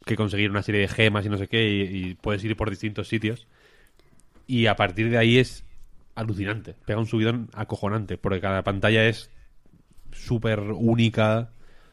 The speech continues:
hace unas movidas, mm, bast-, bastante guays, la verdad. El,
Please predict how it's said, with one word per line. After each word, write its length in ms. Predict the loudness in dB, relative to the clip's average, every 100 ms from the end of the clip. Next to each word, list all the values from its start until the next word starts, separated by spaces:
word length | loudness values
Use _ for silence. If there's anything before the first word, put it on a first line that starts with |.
| -12 -8
hace 180 | -4
unas 220 | -2 -2 2
movidas, 600 | 4 6 4 0 -4 -20 -14
mm, 460 | -10 -8 -8 -8 -10 -14 _ -20 _ _ _ _ _ _ _
bast-, 300 | -2 -2 -2 -6
bastante 480 | -4 -2 0 2 4
guays, 200 | 4 2
la 60 | -2
verdad. 280 | -2 -4 -6
El, 360 | -6 -6 -6